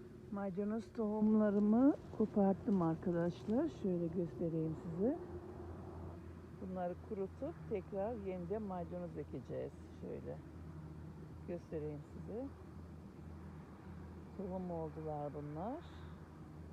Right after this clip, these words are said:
Şöyle. Biz maydanoz tohumlarını koparmaya devam edelim arkadaşlar. Hadi görüşürüz. Arkadaşlar şimdi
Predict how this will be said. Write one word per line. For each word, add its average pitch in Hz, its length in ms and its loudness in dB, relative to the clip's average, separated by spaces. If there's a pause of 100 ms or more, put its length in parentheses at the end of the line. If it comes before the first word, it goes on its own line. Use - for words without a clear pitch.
(1700)
Şöyle. 170 420 -6 (2750)
Biz - 80 -8 (460)
maydanoz 175 420 -4 (100)
tohumlarını 165 520 -4
koparmaya 185 540 -4
devam 180 360 -2
edelim 143 380 -2
arkadaşlar. 147 760 2 (960)
Hadi 170 240 0
görüşürüz. 151 840 2 (1120)
Arkadaşlar 185 800 -2 (120)
şimdi 175 360 0